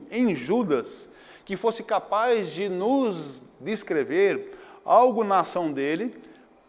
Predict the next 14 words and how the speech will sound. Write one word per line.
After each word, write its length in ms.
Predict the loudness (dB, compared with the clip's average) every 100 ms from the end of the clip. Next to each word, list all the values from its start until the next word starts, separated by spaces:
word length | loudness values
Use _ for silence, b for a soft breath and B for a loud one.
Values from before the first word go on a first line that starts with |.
| _ _
parecido 600 | 2 2 0 -2 -2 -2
com 120 | -2
aquilo 360 | -4 -2 -4 -2
que 120 | -2
a 80 | -2
gente 400 | -2 -2 -2 -2
reconhece 520 | -4 -4 -4 -4 -4
como 200 | -8 -8
possessão 480 | -4 -4 -4 -6 -6
demoníaca. 560 | -6 -6 -4 -4 -4
Judas 320 | -6 -6 -6 -6
não 100 | -8
se 140 | -6
debateu, 640 | -4 -4 -4 -4 -4 -6